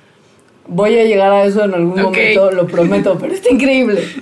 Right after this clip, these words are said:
Speaker 1: De Vries lo que hizo fue analizó l-, la visión de estos hombres dal-, daltónicos pidiéndoles que hicieran una tarea de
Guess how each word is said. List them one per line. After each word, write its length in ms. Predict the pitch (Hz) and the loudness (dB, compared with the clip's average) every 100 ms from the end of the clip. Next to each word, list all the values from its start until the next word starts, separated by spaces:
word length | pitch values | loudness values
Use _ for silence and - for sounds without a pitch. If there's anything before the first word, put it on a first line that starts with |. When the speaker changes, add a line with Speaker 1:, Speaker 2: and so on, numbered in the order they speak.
| - 294 254 - _ _ _ _ _ _ _ _ _ _ _ - | -16 -12 -12 -14 _ _ _ _ _ _ _ _ _ _ _ -4
Speaker 1:
De 160 | 220 | -2
Vries 460 | 277 339 339 392 - | 0 0 0 -2 -4
lo 140 | 247 214 | -4 -2
que 120 | 226 | 0
hizo 240 | 226 254 | 0 -2
fue 180 | 214 233 | 0 0
analizó 720 | 214 202 185 175 190 226 226 | 0 -2 -4 -4 0 2 2
l-, 440 | 220 202 185 175 175 | 2 2 2 -2 -2
la 120 | 175 | -2
visión 540 | 170 - 220 214 208 | -2 -4 -2 -2 -2
de 100 | 180 | -4
estos 180 | 180 - | -6 -6
hombres 240 | 202 196 196 | -4 -2 0
dal-, 300 | 196 202 - | 0 -2 -4
daltónicos 840 | 208 202 233 214 196 202 320 - _ _ _ - | -2 0 0 0 0 -2 -4 -12 _ _ _ -6
pidiéndoles 720 | 220 233 247 247 247 247 247 | -4 0 2 2 2 2 0
que 100 | 233 | -4
hicieran 480 | 208 226 214 220 220 | -6 -2 0 0 0
una 240 | 220 214 | -2 -2
tarea 580 | 208 185 196 202 196 - | -2 0 2 2 0 -4
de 480 | 170 175 170 165 - | -4 0 0 0 -6